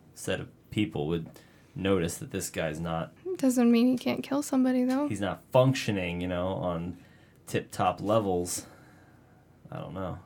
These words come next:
Speaker 1: Seems like there should be some kind of defense for this type of individual.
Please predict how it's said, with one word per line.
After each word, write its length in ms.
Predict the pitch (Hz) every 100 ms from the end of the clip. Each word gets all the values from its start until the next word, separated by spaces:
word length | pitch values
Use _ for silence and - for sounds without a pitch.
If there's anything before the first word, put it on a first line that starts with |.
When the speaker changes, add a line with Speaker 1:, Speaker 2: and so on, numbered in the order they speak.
| -
Speaker 1:
Seems 280 | - 104 98
like 200 | 95 -
there 120 | 87
should 140 | -
be 80 | 151
some 260 | 160 - 92
kind 260 | 104 95
of 220 | 92 143 - - - - -
defense 540 | 95 - 110 101 82 -
for 260 | - 76
this 300 | 71 73 -
type 280 | - - -
of 240 | 50 - -
individual. 680 | 78 78 71 - - -